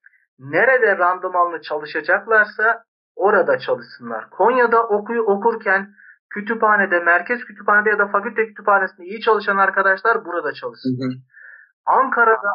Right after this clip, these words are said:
Speaker 1: Ankara Hukuk Kütüphanesi'nden verim alacaklar, burada çalışsınlar. "Ben evimde de çok güzel çalışırım." diyorsa dershaneye, yurda, buraya, şuraya, buraya para vermesin, evinde çalışsın. Ama
Speaker 2: Hı hı.
Speaker 1: ben mesela ailemin yanında o rahat, o rehavet ortamında çalışamazdım.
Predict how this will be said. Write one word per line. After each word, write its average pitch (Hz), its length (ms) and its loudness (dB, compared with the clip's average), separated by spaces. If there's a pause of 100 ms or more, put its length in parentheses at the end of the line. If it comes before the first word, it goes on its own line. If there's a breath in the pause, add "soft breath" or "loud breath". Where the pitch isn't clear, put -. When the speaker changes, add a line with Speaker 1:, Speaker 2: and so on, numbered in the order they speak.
(120)
Speaker 1:
Ankara 240 260 2
Hukuk 220 240 -4
Kütüphanesi'nden 196 800 -2
verim 196 220 0
alacaklar, 185 600 0
burada 151 280 -2
çalışsınlar. 123 560 -12
"Ben 226 140 4
evimde 233 420 2
de - 100 2
çok 226 220 0
güzel 214 260 0
çalışırım." 208 500 -4
diyorsa 226 460 0 (500 soft breath)
dershaneye, 208 680 2
yurda, 208 440 0
buraya, 214 280 -4 (160)
şuraya, 220 400 0
buraya 196 240 0
para 202 240 2
vermesin, 226 400 0
evinde 190 360 0
çalışsın. 151 320 -2
Ama 220 320 2
Speaker 2:
Hı 127 40 -8
hı. 123 140 -10 (400 loud breath)
Speaker 1:
ben 269 260 2
mesela 160 500 0 (160)
ailemin 226 300 -2
yanında 170 380 -2
o 254 180 4
rahat, 220 360 2 (140)
o 233 260 4
rehavet 208 500 2
ortamında 196 540 -2
çalışamazdım. 175 840 -4